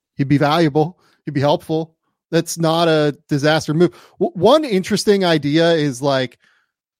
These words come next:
could they flip, like, Bojan for Tobias Harris or something like that? Like, a, just a,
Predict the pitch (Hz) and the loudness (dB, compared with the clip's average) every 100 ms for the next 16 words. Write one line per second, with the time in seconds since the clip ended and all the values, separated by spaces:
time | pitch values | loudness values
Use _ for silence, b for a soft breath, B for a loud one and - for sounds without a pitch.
0 | _ - 180 175 180 143 160 156 143 - | _ -2 0 2 2 0 0 2 0 -2
1 | - - 156 139 - 151 139 135 131 135 | -10 -6 -4 -4 0 0 2 0 -4 -6
2 | 135 127 120 127 - 131 127 131 123 139 | -10 -8 -8 -8 -8 -8 -6 -6 -6 -8
3 | - 139 156 151 156 151 160 165 147 135 | -6 -6 -6 -6 -6 -2 0 0 -2 -6
4 | 147 - 135 139 131 123 | -8 -12 -8 -4 -4 -4